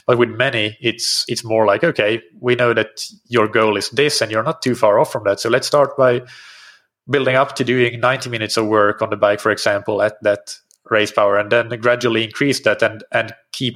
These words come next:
repeating these blocks throughout the year." So they, the athletes that started doing that in late November, then maybe did that in late December and in late January again, and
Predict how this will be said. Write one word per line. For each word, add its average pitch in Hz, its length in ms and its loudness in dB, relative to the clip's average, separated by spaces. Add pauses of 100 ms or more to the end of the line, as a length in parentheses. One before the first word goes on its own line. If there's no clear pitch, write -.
(100)
repeating 117 680 -6
these 110 200 -2
blocks 113 460 -2
throughout 113 480 0
the 110 80 -2
year." 117 260 0
So 110 180 -2
they, 107 260 0 (440)
the 120 100 2
athletes 110 260 -2
that 110 80 0
started 113 280 0
doing 113 260 0
that 110 200 2
in 110 200 -6 (520)
late 113 320 -2
November, 110 640 0
then 110 180 -2
maybe 110 200 -2
did 110 160 -2
that 107 160 -2
in 110 60 -8
late 110 260 -2
December 110 480 0
and 107 380 -4
in 113 100 -10
late 107 240 -4
January 110 420 -2
again, 131 300 -2
and 101 160 -4